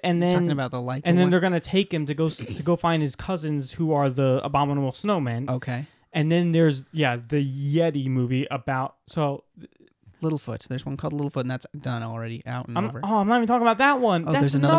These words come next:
Speaker 1: another
Speaker 2: one?
Speaker 1: one.
Speaker 2: Okay, so there's three
Speaker 1: Okay,
Speaker 2: animated
Speaker 1: okay.
Speaker 2: movies this
Speaker 1: There was
Speaker 2: year.
Speaker 1: Littlefoot, yeah,
Speaker 2: Littlefoot's
Speaker 1: Littlefoot
Speaker 2: happened.
Speaker 1: came out already.
Speaker 2: Yeah, missed that one.
Speaker 1: And then there's the
Speaker 2: Darn.
Speaker 1: the Laika, uh,
Speaker 2: Laika movie, the stop motion
Speaker 1: the
Speaker 2: one.
Speaker 1: Bigfoot
Speaker 2: Yeah, okay.
Speaker 1: guy.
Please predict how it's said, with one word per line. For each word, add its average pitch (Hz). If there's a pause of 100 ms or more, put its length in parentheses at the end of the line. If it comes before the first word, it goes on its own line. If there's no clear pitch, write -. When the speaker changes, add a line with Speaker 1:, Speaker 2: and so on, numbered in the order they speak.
Speaker 1:
another 349
Speaker 2:
one? 196
Speaker 1:
one. - (440)
Speaker 2:
Okay, 143
so -
there's 143
three 226
Speaker 1:
Okay, 202
Speaker 2:
animated 175
Speaker 1:
okay. -
Speaker 2:
movies 139
this 123
Speaker 1:
There 185
was 175
Speaker 2:
year. 226
Speaker 1:
Littlefoot, 214
yeah, 160
Speaker 2:
Littlefoot's 208
Speaker 1:
Littlefoot 185
Speaker 2:
happened. 180
Speaker 1:
came 190
out 175
already. 139
Speaker 2:
Yeah, 123 (240)
missed 135
that 120
one. 113 (160)
Speaker 1:
And 170
then 185
there's 175
the 156
Speaker 2:
Darn. 123 (300)
Speaker 1:
the 147
Laika, 143 (200)
uh, -
Speaker 2:
Laika 170
movie, 151
the 156
stop 143
motion 135
Speaker 1:
the 185
Speaker 2:
one. 143
Speaker 1:
Bigfoot 147 (160)
Speaker 2:
Yeah, 131
okay. 151
Speaker 1:
guy. 139